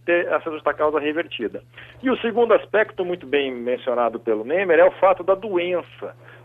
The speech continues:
Nós temos muitos casos já pacificados em, em, em jurisprudência muito semelhante a esse caso do uso da maconha, que é o do alcoolismo.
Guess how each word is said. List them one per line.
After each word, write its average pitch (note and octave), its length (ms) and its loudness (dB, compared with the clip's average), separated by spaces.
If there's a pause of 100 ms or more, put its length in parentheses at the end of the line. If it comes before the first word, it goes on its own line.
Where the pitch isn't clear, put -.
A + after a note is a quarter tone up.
Nós C#3 180 0
temos F#3 240 -2
muitos F#3+ 380 -8
casos D3+ 480 4
já D3 100 2
pacificados C#3+ 580 -2
em, B2+ 440 -10
em, A#2 240 -10
em A2 40 -10
jurisprudência B2+ 640 -4
muito D#3 180 -8
semelhante C3+ 460 4
a - 20 -4
esse - 140 -10
caso A#2 300 2
do A2+ 120 -6
uso A2+ 140 -6
da A#2 100 2
maconha, B2 380 0
que E3 80 2
é F#3 40 6
o G3 40 4
do G3 100 -2
alcoolismo. G3+ 840 -2